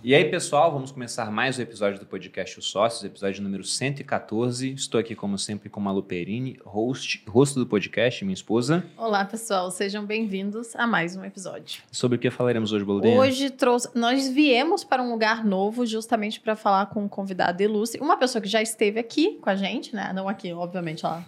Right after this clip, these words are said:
Speaker 2: tá sempre aqui, <laughs> mas uma pessoa que já esteve no podcast Os Sócios e o Barsi, que é,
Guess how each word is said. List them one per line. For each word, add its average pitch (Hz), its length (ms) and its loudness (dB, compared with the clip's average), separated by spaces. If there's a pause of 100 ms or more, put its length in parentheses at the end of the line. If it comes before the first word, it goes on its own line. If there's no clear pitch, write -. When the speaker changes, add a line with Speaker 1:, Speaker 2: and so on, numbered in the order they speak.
(220)
Speaker 2:
tá 208 120 8
sempre 226 280 4
aqui, 269 300 4 (460)
<laughs> 349 440 0
mas 214 240 0
uma 208 160 2
pessoa 208 300 2
que 208 100 -2
já 202 140 4
esteve 202 280 2
no 196 80 -2
podcast 196 560 -2
Os 220 120 -2
Sócios 254 580 4
e 254 280 -2 (360)
o 269 140 -2
Barsi, 226 480 6
que 247 180 0
é, 220 180 4